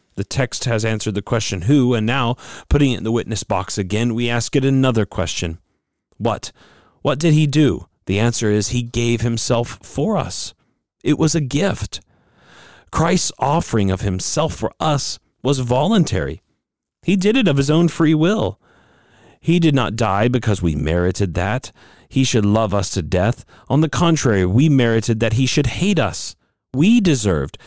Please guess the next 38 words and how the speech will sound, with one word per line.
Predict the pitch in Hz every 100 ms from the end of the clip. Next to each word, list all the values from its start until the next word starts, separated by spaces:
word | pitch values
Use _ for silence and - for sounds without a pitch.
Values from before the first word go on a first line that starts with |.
| -
that | 131
he | - - 240 127 -
should | - - 156
cast | - 180 214 -
us | 170
from | - 151 151
his | 143
presence | - - 185 151 104 -
obnoxious | 117 143 196 190 - 113 -
things, | 143 131 90 78 - - - - - -
for | 131
we | 127 143
were | 120
full | - - 139 95
of | -
sin. | - - 120 98 85 _ _ _ _ _ - -
We | 135
were | 151 147
the | 120
wicked | 117 147 127 98
keepers | - 147 147 110 92
of | 90
the | 85
vineyard, | 85 107 117 98 82 - - -
who | 127
devoured | 117 107 123 127 113
for | - 113
our | 107 98
own | 110 127 139
profit | - 120 113 - -
the | 98
fruit | - 135 127 -
which | 95 -
belonged | 95 98 107 98 95
to |
the | 95
king's | 107 127 107 92
son. | - 113 101